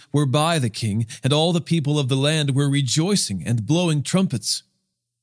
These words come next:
Athaliah tore her clothes and screamed,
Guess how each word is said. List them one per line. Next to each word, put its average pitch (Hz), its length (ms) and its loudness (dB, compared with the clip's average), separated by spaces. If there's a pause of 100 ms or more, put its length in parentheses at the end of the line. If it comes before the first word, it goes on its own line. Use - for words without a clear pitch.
(680)
Athaliah 170 680 4
tore 185 580 0
her 147 160 0
clothes 170 800 0
and 165 200 2
screamed, 175 760 2